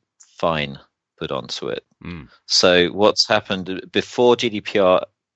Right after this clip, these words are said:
Speaker 1: came in, and it still hasn't come in, but there's a slightly different law for Germany, there's a slightly different law for Spain and U K, et cetera, et cetera.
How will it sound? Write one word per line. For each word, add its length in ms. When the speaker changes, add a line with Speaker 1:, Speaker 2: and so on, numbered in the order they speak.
Speaker 1:
came 260
in, 140
and 160
it 60
still 200
hasn't 340
come 200
in, 160
but 260
there's 200
a 120
slightly 420
different 340
law 160
for 140
Germany, 480
there's 180
a 60
slightly 320
different 320
law 100
for 140
Spain 400
and 240
U 160
K, 220
et 100
cetera, 300
et 40
cetera. 480